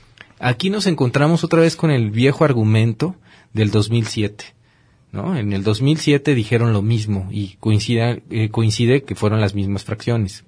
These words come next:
pri y pan, utilizando a una institución que se llama el Consejo Estatal Indígena. Eh, como lo dijo la diputada,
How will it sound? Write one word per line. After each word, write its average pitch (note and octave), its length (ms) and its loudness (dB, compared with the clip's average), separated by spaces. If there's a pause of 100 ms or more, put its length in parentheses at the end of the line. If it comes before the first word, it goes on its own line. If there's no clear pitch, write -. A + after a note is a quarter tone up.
pri G#2+ 260 -4
y G#2+ 140 -6
pan, A2+ 340 0 (220)
utilizando A2 880 2 (460)
a G2+ 140 -4
una A2 200 2
institución G#2+ 640 -2
que A#2 100 0
se G#2+ 140 -4
llama G#2+ 380 0
el G2+ 120 -4
Consejo G#2 680 -4
Estatal F#2+ 440 -8
Indígena. G#2 640 -6 (640)
Eh, G#2+ 300 4
como A#2+ 260 0
lo B2 140 2
dijo D3+ 260 0
la D3 140 2
diputada, A2 640 0